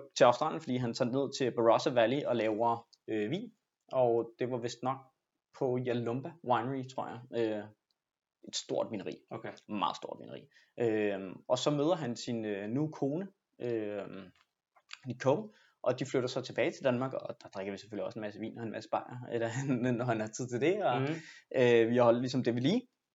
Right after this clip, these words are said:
Speaker 1: Og så, øhm, så fandt de ud af, at Nicole kom fra Australien. Hun var sådan ikke helt nede med det danske vejr. Øhm, og så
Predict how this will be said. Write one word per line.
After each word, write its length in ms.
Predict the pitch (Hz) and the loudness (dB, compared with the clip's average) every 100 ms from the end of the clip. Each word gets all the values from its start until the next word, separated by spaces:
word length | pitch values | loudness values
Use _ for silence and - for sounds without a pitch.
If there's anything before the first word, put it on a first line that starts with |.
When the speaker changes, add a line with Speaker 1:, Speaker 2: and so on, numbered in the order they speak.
| _ _ - - | _ _ -20 2
Speaker 1:
Og 140 | 147 | 4
så, 460 | 139 - 156 151 139 | 6 10 12 12 10
øhm, 640 | 131 123 120 113 113 113 113 | 10 6 6 4 0 -2 -6
så 220 | - 147 - _ | -2 -2 -2 _
fandt 180 | - 120 | 0 2
de 80 | 131 | 4
ud 160 | 135 127 | 4 4
af, 240 | 113 - - | 4 0 -4
at 180 | 110 - | -4 -2
Nicole 320 | 117 131 139 | -2 2 2
kom 220 | 147 117 | 2 -2
fra 400 | - 101 - - - _ - | 0 -2 -2 -8 -18 _ -14
Australien. 440 | - - - 151 _ - | -4 -2 -2 -10 _ -14
Hun 100 | - | -12
var 60 | |
sådan 180 | - - | -12 -8
ikke 160 | - - - | -8 -6 0
helt 260 | 160 113 | 0 0
nede 180 | 127 120 | -2 -2
med 100 | 120 | -2
det 80 | 113 | -4
danske 260 | 117 117 127 | -6 -2 -2
vejr. 300 | 107 123 - 131 | -2 -4 -8 0
Øhm, 580 | 123 113 110 107 104 107 _ _ - - _ _ _ - | 2 4 2 0 -4 -10 _ _ -20 -20 _ _ _ -10
og 80 | |
så 140 | - | -6